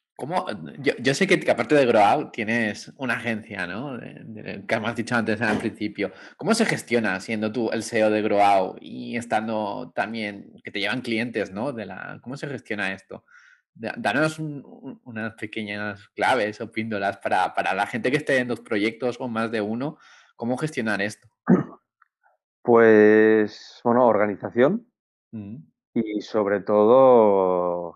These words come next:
Speaker 2: gente buena, rodearte, bueno, está mencionado el tópico, pero es que es así, es rodearte de, de talento.
Speaker 1: Ujú.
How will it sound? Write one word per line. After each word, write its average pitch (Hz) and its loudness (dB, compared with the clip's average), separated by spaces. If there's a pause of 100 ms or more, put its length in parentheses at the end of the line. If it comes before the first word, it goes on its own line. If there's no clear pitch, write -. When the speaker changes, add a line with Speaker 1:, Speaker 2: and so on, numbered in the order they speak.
Speaker 2:
gente 110 2
buena, 104 0
rodearte, 95 0
bueno, 104 0
está 113 -2
mencionado 113 2
el - -8
tópico, 110 0
pero 87 -8
es - -20
que - -10
es 92 -8
así, 98 -6
es 104 -6
rodearte 95 -2
de, 101 4
de 95 4
talento. 104 2 (240)
Speaker 1:
Ujú. 98 -14